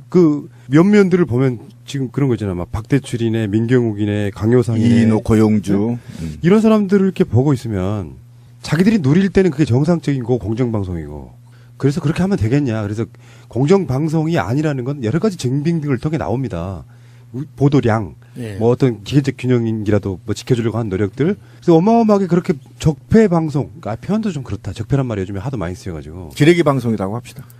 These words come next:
Speaker 1: 그러니까 말도 안 되는 보도를 했던 그 장본인들이 정권 밖에서 그 자리를 내려놓으면 나는 이명박과 똑같은 구조예요.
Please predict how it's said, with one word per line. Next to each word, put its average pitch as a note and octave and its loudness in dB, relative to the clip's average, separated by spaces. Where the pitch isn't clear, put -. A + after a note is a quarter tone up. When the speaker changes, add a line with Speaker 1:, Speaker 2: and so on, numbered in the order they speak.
Speaker 1:
그러니까 F3 -8
말도 F#3+ 2
안 A#3 2
되는 A3+ 0
보도를 F3+ 4
했던 G3+ -4
그 E3 -2
장본인들이 D3 0
정권 F#3+ 0
밖에서 F#3+ -2
그 - -2
자리를 E3+ 2
내려놓으면 A2 -2
나는 C3+ -4
이명박과 G#3 2
똑같은 A#3+ -2
구조예요. A#2 -2